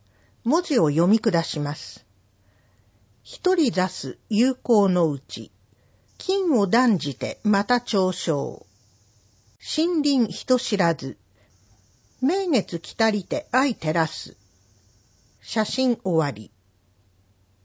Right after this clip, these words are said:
彫塑工芸部門、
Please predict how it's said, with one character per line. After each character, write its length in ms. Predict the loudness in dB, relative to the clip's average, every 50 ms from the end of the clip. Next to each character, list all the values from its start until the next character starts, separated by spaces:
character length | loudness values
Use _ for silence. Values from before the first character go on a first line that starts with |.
| _ _ _ _ _ _ _ _ _ _ _ _ _ -8
彫 280 | -2 0 0 2 0
塑 280 | 0 -2 -2 -2 -2 -2
工 300 | 0 2 2 4 4 4
芸 240 | 2 2 4 4 4
部 160 | 4 2 2
門、 360 | 2 2 0 -4 -8 -14 -18